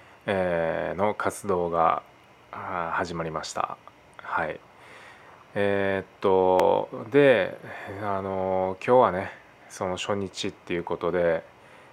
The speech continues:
まあ、どういう活動をしていこうかっていうのをね、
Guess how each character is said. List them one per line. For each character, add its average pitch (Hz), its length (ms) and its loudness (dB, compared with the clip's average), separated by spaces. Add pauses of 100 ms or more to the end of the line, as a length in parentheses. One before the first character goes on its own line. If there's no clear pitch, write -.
(100)
ま 101 80 -2
あ、 - 20 -6
ど 104 160 4
う 117 60 4
い - 20 4
う 117 60 2
活 127 280 -2
動 135 140 6
を 127 60 2
し - 100 -8
て 131 160 2
い 123 60 -2
こ 120 260 4
う - 20 -10
か 87 100 0
っ - 60 -6
て - 160 -12
い 92 120 -2
う - 20 -4
の 82 140 -2
を 80 80 0
ね、 87 180 -6